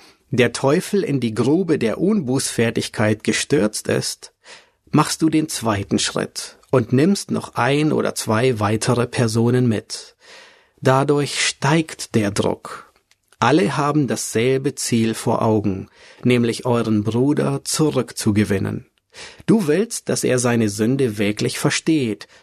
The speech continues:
und legst sie ihm noch einmal so dar, dass es ganz klar und offensichtlich ist.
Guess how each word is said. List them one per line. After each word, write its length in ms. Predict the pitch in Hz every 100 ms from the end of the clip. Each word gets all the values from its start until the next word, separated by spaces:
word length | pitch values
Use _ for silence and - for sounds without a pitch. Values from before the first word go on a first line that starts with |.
| _ -
und 200 | 123 110
legst 420 | 110 135 - -
sie 140 | 131
ihm 300 | 123 131 131
noch 180 | 120 -
einmal 500 | - 117 117 107 104
so 400 | 101 98 101 120
dar, 480 | 123 123 156 190 - _ - - -
dass 220 | 123 113
es 220 | - -
ganz 420 | 117 131 190 -
klar 500 | - 123 117 120 -
und 160 | 139 -
offensichtlich 760 | - - 151 135 - - -
ist. 440 | - - - -